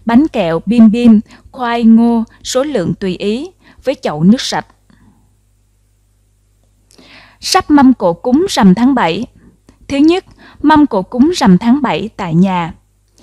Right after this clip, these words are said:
Địa điểm bày lễ, tại bàn thờ. Cúng Phật, hương, hoa, trà, quả, thực, xôi chè hoặc bát cơm trắng.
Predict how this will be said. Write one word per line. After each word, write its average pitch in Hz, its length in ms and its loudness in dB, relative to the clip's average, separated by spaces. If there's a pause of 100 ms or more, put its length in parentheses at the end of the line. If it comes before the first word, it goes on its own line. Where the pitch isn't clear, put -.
(320)
Địa 208 180 4
điểm 208 300 4
bày 247 180 -2
lễ, 185 380 -4 (300)
tại 180 240 -8
bàn 185 280 0
thờ. 190 340 -6 (680)
Cúng 269 200 0
Phật, 226 260 -2 (340)
hương, 277 300 2
hoa, 254 400 0
trà, 196 260 -4
quả, 175 480 -8
thực, 240 180 -8 (280)
xôi 262 240 -4
chè 190 380 -2 (100)
hoặc - 320 -8
bát 240 280 -6
cơm 220 180 0
trắng. 226 340 -2